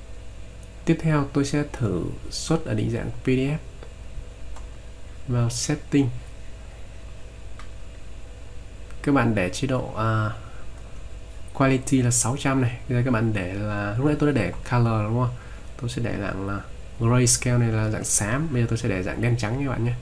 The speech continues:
Monochrome này. Đây có một vài cái tùy chọn khác. Nếu các bạn muốn thì các bạn có thể tìm hiểu thêm.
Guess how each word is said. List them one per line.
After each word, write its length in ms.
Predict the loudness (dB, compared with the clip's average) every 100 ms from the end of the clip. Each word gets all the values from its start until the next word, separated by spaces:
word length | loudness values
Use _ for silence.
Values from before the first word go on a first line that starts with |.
| -8 -10 -10 -10 -10 -12 -10 -6 0
Monochrome 720 | 4 6 6 4 2 2 2
này. 80 | 0 -4 -8 -8 -8 -8 -10 -10 -2
Đây 120 | 2 4
có 120 | 6
một 120 | 4
vài 120 | 4 2
cái 140 | 2
tùy 120 | 2 2
chọn 160 | 0 0
khác. 260 | -2 -2 -2 -6 -6 -6 -4 -4 -6 -8 -8 -8 -8 -6 -6 -6 -6 -8 -8 -8 -8 -6 -6 -6 -8 -8 -8 -8 -6 -6 -6 -6 -6 -6 -4 2
Nếu 120 | 4
các 60 |
bạn 120 | 6 6
muốn 280 | 6 4
thì 60 | 4
các 80 | 2
bạn 180 | 2 2
có 100 | 0
thể 100 | 2
tìm 200 | 2 2
hiểu 140 | 0
thêm. 200 | 2 2